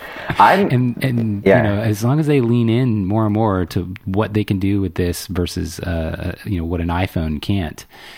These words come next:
Speaker 2: um, we'll be fine professionally for, for at least a, a good while longer.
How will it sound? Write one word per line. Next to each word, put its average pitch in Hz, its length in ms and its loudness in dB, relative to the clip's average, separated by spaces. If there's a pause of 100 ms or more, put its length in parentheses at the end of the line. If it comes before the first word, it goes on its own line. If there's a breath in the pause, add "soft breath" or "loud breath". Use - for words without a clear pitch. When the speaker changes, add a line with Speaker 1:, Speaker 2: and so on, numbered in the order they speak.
(540 loud breath)
Speaker 2:
um, 90 400 -6
we'll 113 100 -4
be 120 120 0
fine 85 420 0
professionally 90 800 -2
for, 87 340 -6
for 87 240 -4
at 85 60 -2
least 87 240 -6
a, 85 240 -6
a - 40 -2
good 82 140 -4
while 78 240 -2
longer. 78 320 -4